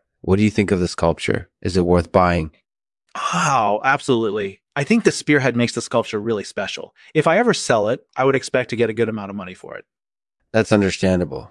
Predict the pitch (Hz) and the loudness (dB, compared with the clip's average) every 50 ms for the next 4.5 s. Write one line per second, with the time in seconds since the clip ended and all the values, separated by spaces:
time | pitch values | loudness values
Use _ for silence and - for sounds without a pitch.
0 | _ _ - 95 - 107 98 95 101 104 104 104 101 98 98 101 101 95 95 95 | _ _ -12 -4 -2 0 2 4 4 4 4 4 4 6 6 6 6 6 4 2
1 | 92 92 92 95 92 87 87 90 80 - 92 82 - 87 85 85 85 82 - - | 2 2 2 4 2 2 0 -2 -4 -4 -6 -8 -6 -6 -4 -2 -2 -2 -4 -6
2 | - _ _ _ _ - 113 123 123 113 101 117 117 117 113 110 107 104 110 101 | -12 _ _ _ _ 0 2 2 2 4 2 4 4 6 6 6 4 4 4 4
3 | 101 104 104 101 101 95 87 - - - 104 101 95 - - 107 107 101 101 104 | 4 4 4 2 2 -2 -4 -6 -4 0 0 0 0 0 -2 -2 -2 0 2 2
4 | 104 104 101 - 110 110 107 - - | 2 2 2 0 -2 -2 -2 -2 -8